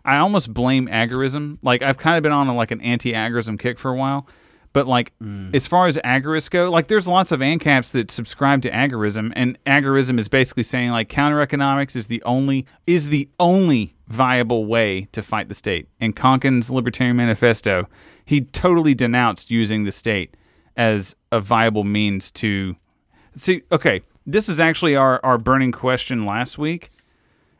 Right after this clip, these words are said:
Speaker 1: was, um, is the Libertarian Party a viable, a viable vehicle for bringing us closer to a free society? Uh, forty-two percent said yes, and fifty-eight percent said no.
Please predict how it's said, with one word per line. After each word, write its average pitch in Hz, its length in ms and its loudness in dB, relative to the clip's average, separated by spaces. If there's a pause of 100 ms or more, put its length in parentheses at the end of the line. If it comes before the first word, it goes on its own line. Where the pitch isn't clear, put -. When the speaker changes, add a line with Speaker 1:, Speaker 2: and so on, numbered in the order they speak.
Speaker 1:
was, 120 440 2
um, 107 520 -2 (580)
is 147 240 2
the 156 100 4
Libertarian 135 760 2
Party 131 280 2
a 113 80 2
viable, 113 640 -2
a 131 100 4
viable 131 520 2
vehicle 110 640 0
for - 180 -8
bringing 113 400 0
us 107 140 -4
closer 117 380 -2
to 110 180 -2
a 101 80 -2
free 110 240 -4
society? 98 640 -2 (1200)
Uh, 117 340 4 (120)
forty-two 160 540 0
percent 135 420 -2
said 113 260 -2
yes, 101 400 -6 (400)
and 120 140 0
fifty-eight 117 800 0
percent 104 400 -6
said 95 180 -2
no. 87 380 -2